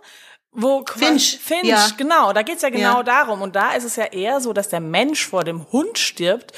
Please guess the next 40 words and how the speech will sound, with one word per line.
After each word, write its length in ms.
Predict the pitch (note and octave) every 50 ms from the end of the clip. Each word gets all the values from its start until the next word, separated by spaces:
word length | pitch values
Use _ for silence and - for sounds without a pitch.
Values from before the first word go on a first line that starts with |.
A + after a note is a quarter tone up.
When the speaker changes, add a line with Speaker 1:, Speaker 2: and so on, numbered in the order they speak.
| - - - - - - - _ -
Speaker 1:
und 160 | G3 G3+ G3
quasi 360 | - G3 F#3+ F#3+ F#3+ F#3+ G#3
einen 180 | - F3+ F#3+ F3+
Roboter 500 | - F3 E3 - A3+ B3+ - C4 A3+ -
trainieren 400 | - G#3 G3 G3 G#3+ A#3+ A#3+ A3
muss, 220 | G3 G3+ G3 -
dann 180 | - G3 F#3+ G3+
auf 160 | - F#3 -
den 160 | - F3+ E3
Hund 260 | A#3 E4+ E4+ E4+ - -
aufzupassen. 760 | D#3 D#3 - - - E3+ _ - - D#3 D#3+ - - F3 D#3+ D#3+ E3+
Speaker 2:
Ah, 200 | G3 A3 A3+ A3
ja, 240 | G#3+ G3+ G3+ G#3+ G#3+
stimmt. 260 | - - B3+ A#3+ A3
Das 160 | G#3 G3 -
ist 120 | F#3 -
der 100 | G#3 G3
Tom 200 | G3 - G#3 F#3+
Hanks-Film, 580 | G3 G#3 A3+ G#3 - - A#3+ A3 A3 G#3+ G#3+ G#3
den 180 | G3+ G3 F#3+ F#3+
es 80 | -
jetzt 240 | G#3 F#3+ F#3 - -
bei 100 | F#3+ F3+
diesem 460 | F3+ F#3+ F3 E3 F3+ F3 F3 E3+ E3+
Streaming-Service, 1120 | - - - - C4+ D4 C#4+ A3 G#3 - - F#3+ F3+ F3 D#3 D3+ E3 D#3+ - - - - -
diesem 240 | - F#3+ D#3+ F3+ E3+
fruchtbasierten 1040 | - - - A3 A#3+ - - - F#3 F3+ E3 - F3+ F3 E3+ - - D#3+ D3+ D3+ - _ _ _ _ _ -
Speaker 1:
Genau. 380 | G3+ G#3 A3 G#3+ G3+ F3 E3+ _ _ _ _ _ _ _ -
Speaker 2:
gibt. 440 | - F#3+ F3 - - - - - _ _ - _ _
Ja, 180 | - F#3+ G#3 A#3
den 160 | B3 C4+ B3+
konnte 220 | A#3 A#3 C4+ C#4 C#4
ich 60 | -
mir 120 | - C4+ B3
noch 140 | B3 B3+
nicht, 460 | B3+ C4 C4+ C4+ - - - - - -
den, 100 | A3 G#3+
da 100 | A3+ G#3+
hab 140 | A#3 A#3+
ich 300 | - C#4 - - - -